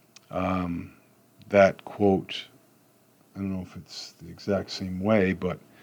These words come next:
I posted that on Facebook and, and LinkedIn this morning. And I, I thought that was a,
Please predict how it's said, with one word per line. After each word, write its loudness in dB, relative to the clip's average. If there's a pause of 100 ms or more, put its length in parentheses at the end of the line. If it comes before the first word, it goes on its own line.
(320)
I -18
posted 2
that 6
on 4
Facebook 0
and, -12 (160)
and -12
LinkedIn 2
this -4
morning. -10 (840)
And 2
I, 0 (100)
I 0
thought 2
that 2
was 4
a, 2